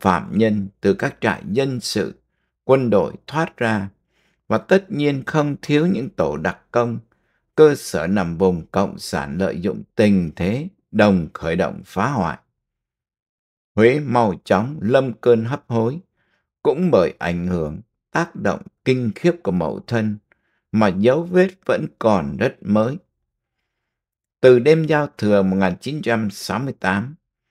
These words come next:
nối tiếp, mở rộng thấm sâu ấn tượng bi thảm của lần thất thủ Kinh Đô một nghìn tám trăm tám mươi lăm,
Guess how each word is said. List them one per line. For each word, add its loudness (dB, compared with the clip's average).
nối 4
tiếp, -6
mở 2
rộng -4
thấm -4
sâu -2
ấn -2
tượng -4
bi 0
thảm -4
của -4
lần -2
thất -6
thủ -8
Kinh -4
Đô 0
một 0
nghìn 0
tám -4
trăm -2
tám -2
mươi -2
lăm, -8